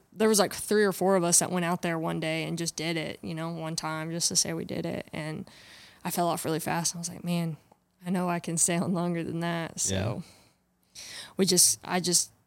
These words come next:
Speaker 1: I didn't, like, jump headfirst into it because I was still trying to qualify that pony for pony finals. And then once I qualified him and I realized I wasn't gonna have the money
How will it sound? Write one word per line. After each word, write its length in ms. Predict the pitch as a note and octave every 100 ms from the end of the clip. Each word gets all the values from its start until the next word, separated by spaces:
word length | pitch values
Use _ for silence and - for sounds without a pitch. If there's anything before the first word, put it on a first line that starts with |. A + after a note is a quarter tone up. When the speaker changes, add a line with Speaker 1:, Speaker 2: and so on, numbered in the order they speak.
| _ _ _ _ _ _ -
Speaker 1:
I 60 |
didn't, 180 | G3 F#3+
like, 200 | F3 D#3
jump 240 | E3+ F3 -
headfirst 480 | F3+ E3 F3 F3 F#3+
into 200 | F3+ F3+
it 260 | F3+ F3
because 240 | - F#3 F3
I 60 |
was 100 | E3
still 160 | - F3+
trying 180 | F3+ E3+
to 60 |
qualify 400 | E3 E3+ E3 -
that 160 | E3 -
pony 240 | E3+ E3+
for 140 | E3 -
pony 260 | - E3
finals. 460 | E3 E3+ E3+ E3+ E3+
And 140 | D#3+
then 300 | D#3 D#3 D#3+ - -
once 440 | F3 E3 - - - _ _ _
I 60 | F3+
qualified 480 | - E3+ E3 E3 E3
him 240 | E3 D#3+
and 140 | E3+
I 20 | E3
realized 400 | E3 E3 E3+ E3
I 60 |
wasn't 240 | F3 F3+ -
gonna 100 | F#3+
have 140 | E3
the 60 | E3+
money 400 | E3+ F3 E3+